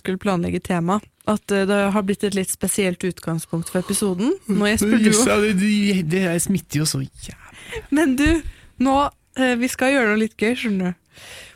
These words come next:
Speaker 1: Fordi at jeg, eh, tenkte sånn, ok, vi bare ta-, vi kjører en spørsmålsrunde.
Speaker 2: Nå må vi le-, legge til at vi, i dag har satt vi oss bare rett ned med mikrofonen, og egentlig uten å ha tenkt
Speaker 1: Ja, du
Speaker 2: på noe.
Speaker 1: vet ikke hva vi skal.
Speaker 2: Nei, jeg aner ingenting.
Speaker 1: Nei, men jeg skal fortelle deg det nå.
Speaker 2: Og er rett ut av en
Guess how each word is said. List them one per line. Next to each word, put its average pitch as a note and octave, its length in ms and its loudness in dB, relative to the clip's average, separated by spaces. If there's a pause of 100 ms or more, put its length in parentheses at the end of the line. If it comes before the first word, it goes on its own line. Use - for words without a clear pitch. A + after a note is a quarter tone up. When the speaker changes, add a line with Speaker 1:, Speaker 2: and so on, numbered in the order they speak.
Speaker 1:
Fordi B3+ 160 2
at A#3+ 120 -2
jeg, A3 340 2
eh, G#3 380 0
tenkte - 320 -4
sånn, G#3 160 -2
ok, G#3 460 0
vi G3+ 140 0
bare F#3+ 200 0
ta-, - 200 -6
vi G3 100 0
kjører F3+ 360 -2
en F#3 100 -4
spørsmålsrunde. E3+ 760 -2 (600)
Speaker 2:
Nå D3 140 0
må F#3 140 2
vi F#3+ 100 2
le-, F#3+ 160 2
legge D#3+ 220 2
til D3 80 -2
at C#3+ 40 -2
vi, D#3+ 220 2
i D#3 40 0
dag D3+ 180 2
har D#3+ 100 2
satt D3+ 220 -4
vi D3+ 80 -2
oss C#3+ 60 -2
bare C#3 200 0
rett C3 240 -2
ned A#2+ 220 -2
med A#2+ 100 0
mikrofonen, B2 400 -2
og - 80 -8
egentlig A#2 380 -4
uten A2+ 80 -4
å - 20 -2
ha A2+ 60 -2
tenkt A2 100 -2
Speaker 1:
Ja, A3+ 80 4
du G#3+ 120 0
Speaker 2:
på A3+ 40 4
noe. G#3+ 60 4
Speaker 1:
vet G3 160 0
ikke A3 100 -2
hva G3+ 120 2
vi G3 60 0
skal. D3+ 120 0
Speaker 2:
Nei, D#3+ 80 2
jeg D#3 160 2
aner C3+ 120 0
ingenting. A#2+ 200 0
Speaker 1:
Nei, A3+ 280 2
men A#3+ 120 0
jeg A#3 120 2
skal A#3 140 -4
fortelle A#3 320 0
deg F#3+ 80 0
det G3 100 2
nå. G#3 160 0
Speaker 2:
Og C#3+ 140 -2
er C3 60 0
rett - 260 -4
ut A#2 140 -4
av B2+ 100 0
en B2 460 -2